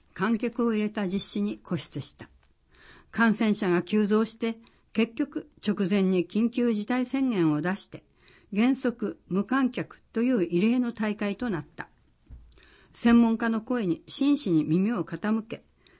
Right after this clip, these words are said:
科学的根拠に基づいて政策を立案する姿勢が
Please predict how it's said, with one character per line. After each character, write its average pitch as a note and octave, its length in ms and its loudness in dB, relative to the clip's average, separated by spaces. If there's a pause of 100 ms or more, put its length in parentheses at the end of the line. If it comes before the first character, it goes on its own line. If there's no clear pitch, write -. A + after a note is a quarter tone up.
科 G#3+ 120 2
学 A3 200 0
的 - 280 -4
根 B3 180 2
拠 A3 100 -2
に G3+ 100 0
基 G#3 240 0
づ A3+ 180 -2
い B3+ 80 -2
て - 260 -12 (220)
政 - 240 0
策 G3+ 280 -2
を G3+ 80 2
立 F#3 280 -2
案 A3+ 200 0
す A3 120 -6
る A3+ 120 0
姿 A3 200 -6
勢 A#3 220 -2
が A#3+ 160 -6